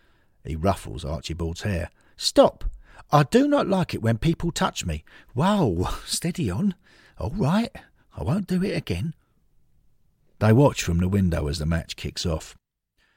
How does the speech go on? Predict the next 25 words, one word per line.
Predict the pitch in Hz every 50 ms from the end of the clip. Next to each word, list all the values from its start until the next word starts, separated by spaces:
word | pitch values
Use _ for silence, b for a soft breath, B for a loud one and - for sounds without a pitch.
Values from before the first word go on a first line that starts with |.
| _ _ _
Archibald | 135 135 123 107 - 73 69 - 64 71 71
has | 73 -
barely | - - 92 87 82 80 80
noted | 80 90 95 95 - - 67 -
down | 98 98 101 85 73 69
that | 62 65
Watford | 76 78 - - - 87 78
are | 76
defending | 67 71 - - 92 78 76 73
the | 67 -
Park | - - 104 92 80 - -
end | 60 62 69
goal | 65 62 62 76 76
in | 67 53
the | -
first | - - 82 80 69 - - -
half | 76 82 92 - -
when | 92 85
the | 85
ball | 80 - 139 123 90 76 76
is | 78 80 95
in | 95 98 98
Luton's | 113 120 - 113 104 98
net. | 104 131 127 87 - _ - - _ _ _ _ _ _ _ _ _ _ _ _ _ _ _ _ _ _ _ _ _ _ _ _
"Yes!" | - 196 202 202 208 214 - - - - -